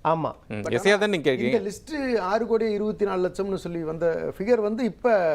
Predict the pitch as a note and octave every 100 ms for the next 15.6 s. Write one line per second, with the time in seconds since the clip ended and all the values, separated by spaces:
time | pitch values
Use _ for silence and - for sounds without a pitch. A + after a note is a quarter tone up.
0 | C#3 A#2 D3+ A3 A#3 G#3+ F#3+ F#3 E3+ G3
1 | D4+ A#3+ A#3+ F#3+ F#3+ F#3+ F#3 D#3 D3 C3
2 | B2+ A#2+ G#2 C#3+ A2+ - A2+ D#3+ F3+ D#3
3 | D3+ D3+ C#3+ D3+ C3 C3+ G3+ G#3 E3 D3+
4 | D#3 B3+ A#3 D#3+ C#3+ F#3+ F3 D3 B2 -
5 | G#3 A#3+ G3 G#3 F#3 D3+ A#2+ - A2+ F#2
6 | - - D3+ - D3+ C#3+ C3+ G#3 A3+ F#3+
7 | G3 F#3+ C4 G3+ F#3 A3+ A3 G#3+ A3 B3+
8 | A3 F3+ E3+ E3+ A#3+ A#3+ G#3+ F#3+ B2+ B2+
9 | C#3 A2 C3 D3+ B2+ - - - D#3 F#3
10 | G3 G3 G3+ A#3+ E3 D#3 E3+ A#3 - -
11 | D3 E3 A3 A3+ A3 A3 A#3+ F3 F#3 F#3
12 | F3+ D3 F#3+ A#3 F3 A3+ G3+ A#3+ C4 A#3
13 | G#3+ C4 C4 B3 F#3+ A3+ A#3+ D4 D4 G#3
14 | C4 C4 A3+ A#3 D4 A#3 A#2 C3 C#3 G#2
15 | - B2 - G#2+ A#2+ F#2+